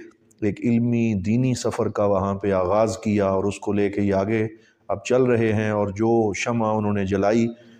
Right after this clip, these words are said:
ये अब उस तसलसल का हिस्सा हैं। अल्लाह ताला इनको बरकत अता फ़रमाए। और उसके साथ साथ हमारे मुल्क का एक बहुत अजीम नाम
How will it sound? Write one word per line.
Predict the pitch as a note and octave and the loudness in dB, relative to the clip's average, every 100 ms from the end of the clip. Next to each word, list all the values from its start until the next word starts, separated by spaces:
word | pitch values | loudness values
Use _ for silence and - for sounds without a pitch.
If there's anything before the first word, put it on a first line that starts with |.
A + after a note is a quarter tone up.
| - | -12
ये | G#2+ A2 | -2 0
अब | A2+ | 2
उस | A2 - - | 0 -4 -6
तसलसल | G#2 B2 A#2+ C3 A2+ | -2 -2 -2 -2 -2
का | G2 | 0
हिस्सा | G2 G2 A2+ G2 | -2 0 -2 -2
हैं। | G2 | -2
अल्लाह | F#2+ F#2+ | -2 -2
ताला | F#2 F#2+ F2+ - - _ _ - | -2 0 0 -4 -20 _ _ -12
इनको | G2 G2+ | -8 -4
बरकत | F#2+ G2 A#2 A2+ | -2 -2 -2 -2
अता | G#2 G#2 | 0 0
फ़रमाए। | G#2 G2+ G#2 G#2+ A#2+ A#2 - _ _ - | 0 -2 0 0 0 -2 -18 _ _ -8
और | A2 | -6
उसके | G#2+ A2 | -4 -4
साथ | G2+ A#2 A#2+ | 0 0 0
साथ | - G#2+ G#2+ - - - - _ - | 0 0 0 -6 -18 -20 -20 _ -6
हमारे | A2 G#2 G#2+ G#2 | -2 2 2 2
मुल्क | G#2+ G#2 - | 2 0 -2
का | G#2+ | 0
एक | G#2 F#2+ | 0 -2
बहुत | G#2 A2 G#2 | -4 -2 -2
अजीम | G#2 G#2 A#2+ G#2+ | 0 2 2 2
नाम | G2 G2+ G2 | 0 0 0